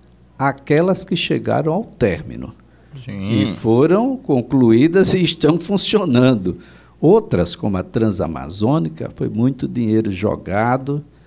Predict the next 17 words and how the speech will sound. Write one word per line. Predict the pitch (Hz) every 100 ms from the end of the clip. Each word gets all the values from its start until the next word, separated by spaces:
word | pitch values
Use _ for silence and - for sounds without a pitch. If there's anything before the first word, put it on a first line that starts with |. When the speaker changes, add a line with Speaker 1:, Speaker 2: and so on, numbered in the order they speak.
| _ _ -
Speaker 1:
ah, | - - -
porque | - - 113
não | 110 113
conseguimos | 113 117 - 98 107 110 - -
chegar | - - 127 92 120 120
ao | 95 82
término, | - 107 120 139 131 107 95
boa | 92 120 92
parte | - 117 - 98
daquilo | 92 98
que | 98 -
foi | 98
feito | - 113 104 -
já | 82 95
não | 95
existe | 90 78 95 - -
mais, | 67 101 123 135 131 -